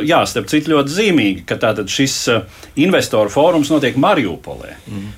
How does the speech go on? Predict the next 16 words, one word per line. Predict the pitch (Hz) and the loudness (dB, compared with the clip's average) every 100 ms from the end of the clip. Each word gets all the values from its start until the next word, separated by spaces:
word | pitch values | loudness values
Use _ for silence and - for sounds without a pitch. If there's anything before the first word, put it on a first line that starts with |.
| - | -2
Mariupola | 147 185 170 175 160 147 | 2 2 2 2 2 2
būtībā | 143 175 165 143 139 | 0 -2 0 2 0
ir | 139 | 0
piefrontes | 202 156 147 151 147 | -2 0 0 0 -2
pilsēta. | - 254 - 78 57 - 85 85 | -2 -2 -2 -6 -10 -12 -16 -12
Šī | 98 | -8
pilsēta, | 95 156 151 135 131 - | -2 -2 2 2 0 -4
ā, | 135 139 | -4 -4
Krievu | 135 175 147 165 | -4 0 2 2
artilērija | 170 170 151 147 147 143 | 2 0 2 2 2 0
to | 156 165 | 0 0
apšaudīja, | - 175 151 151 151 151 143 - - - - | 0 0 0 2 2 2 0 -4 -20 -20 -10
ā, | 135 139 139 - | -2 0 -2 -4
pirms | 151 147 160 | -2 0 2
vairākiem | 156 139 - 139 135 | 2 2 0 0 2
gadiem, | - 147 143 139 | 2 2 2 2